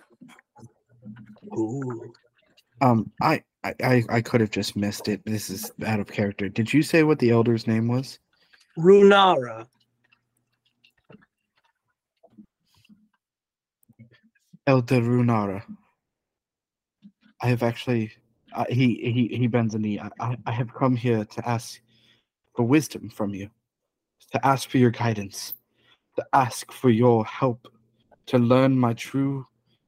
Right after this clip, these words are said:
Speaker 2: destiny. I serve Rahilifane,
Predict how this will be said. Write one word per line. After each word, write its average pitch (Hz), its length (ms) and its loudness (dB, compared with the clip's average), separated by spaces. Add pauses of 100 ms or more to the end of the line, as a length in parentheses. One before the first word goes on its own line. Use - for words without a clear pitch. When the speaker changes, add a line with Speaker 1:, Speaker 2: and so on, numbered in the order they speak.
(460)
Speaker 2:
destiny. 110 580 -6 (1160)
I 135 160 -2
serve 131 600 4 (840)
Rahilifane, 113 720 -2